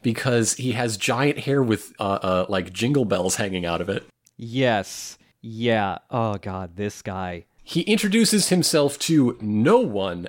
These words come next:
Speaker 1: as
Speaker 2: <laughs> Yeah.
Speaker 1: Alessi.
Speaker 2: Yeah. "I, Alessi, shall kill Jotaro and Polnareff." And then we see his shadow begin to extend.
Speaker 1: Uh, a shadow that does not follow, you know, his silhouette.
Speaker 2: Yeah.
Speaker 1: Uh, and then his shadow's big dewy eyes open up. <laughs>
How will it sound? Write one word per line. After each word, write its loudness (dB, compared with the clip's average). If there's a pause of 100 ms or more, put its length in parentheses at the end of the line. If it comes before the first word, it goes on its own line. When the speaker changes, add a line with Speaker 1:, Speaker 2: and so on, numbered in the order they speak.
Speaker 1:
as -2
Speaker 2:
<laughs> -10
Yeah. 4
Speaker 1:
Alessi. 0 (840)
Speaker 2:
Yeah. -2 (420)
"I, 0
Alessi, 0
shall 0
kill 0
Jotaro 0
and -6
Polnareff." -2
And -8
then 2 (360)
we 0
see -2
his 2
shadow 2
begin -2
to -4
extend. -4 (300)
Speaker 1:
Uh, 0
a 2
shadow 2
that 0
does 2
not 0
follow, 0
you -6
know, -2
his -4
silhouette. -2 (160)
Speaker 2:
Yeah. -2
Speaker 1:
Uh, -2
and 0
then 2
his -4
shadow's 2
big 0
dewy 2
eyes 2
open 0
up. -6
<laughs> -12